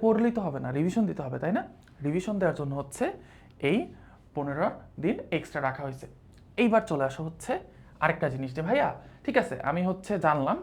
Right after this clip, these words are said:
যে আমার এই জিনিসটা এইটুকু পরিমাণে পড়তে হবে, চ্যাপ্টার, আহ, বলের জন্য আমার, আহ, হাতে দেড় দিন সময় আছে, তাহলে কি আমি টানা দেড় দিন ফিজিক্স পড়বো?" না, সেক্ষেত্রে তোমাকে যে জিনিসটা করতে হবে, তুমি একটা স্পেশালাইজড টেকনিক ইউজ করবা,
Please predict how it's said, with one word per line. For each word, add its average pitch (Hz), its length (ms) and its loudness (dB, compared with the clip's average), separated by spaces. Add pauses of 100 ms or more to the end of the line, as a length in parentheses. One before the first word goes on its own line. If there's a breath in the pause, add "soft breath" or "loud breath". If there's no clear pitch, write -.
যে 143 180 -2
আমার 135 320 2 (120)
এই 151 180 2
জিনিসটা 147 480 -2
এইটুকু 160 380 -2
পরিমাণে 156 440 -2
পড়তে 208 260 0
হবে, 135 140 -4 (460 loud breath)
চ্যাপ্টার, 151 540 4
আহ, 131 280 4
বলের 160 320 6
জন্য 175 240 0
আমার, 196 220 2 (440 loud breath)
আহ, 131 280 0
হাতে 139 300 2
দেড় 147 240 2
দিন 135 180 2
সময় 156 280 -2
আছে, 135 180 -6
তাহলে 208 200 2
কি 247 100 2
আমি 247 220 6 (340 loud breath)
টানা 240 220 10
দেড় 214 240 10
দিন 254 180 6
ফিজিক্স 233 320 2
পড়বো?" 240 380 0 (240)
না, 127 220 -6 (360 loud breath)
সেক্ষেত্রে 262 420 0
তোমাকে 196 320 6
যে 151 140 4
জিনিসটা 143 300 0
করতে 185 280 0
হবে, 147 260 4 (380 loud breath)
তুমি 254 280 2
একটা 165 220 0
স্পেশালাইজড 170 640 0 (100)
টেকনিক 202 340 0
ইউজ 139 220 -4
করবা, 123 260 -2